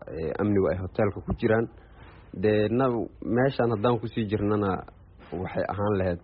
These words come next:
eh, khatar kale iyada lafteeda. Waqtigoo sii dheeraanayay, dagaal gudaha ka socday.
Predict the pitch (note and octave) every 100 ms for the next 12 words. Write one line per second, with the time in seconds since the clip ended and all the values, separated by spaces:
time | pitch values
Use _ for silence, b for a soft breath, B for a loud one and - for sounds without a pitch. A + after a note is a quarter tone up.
0 | - - F2+ F2+ F2+ F2+ D#2+ G#2 - A2+
1 | - G#2 F#2+ A2 A2 A2+ A#2+ A#2 B2 B
2 | B B - - A2 A2 A2+ G#2 F#2+ G#2
3 | A2 G2+ G#2 A2+ A2 A2 G2+ G2 A2+ G#2
4 | F#2+ G2+ A2 G2+ A2+ - G#2 A2+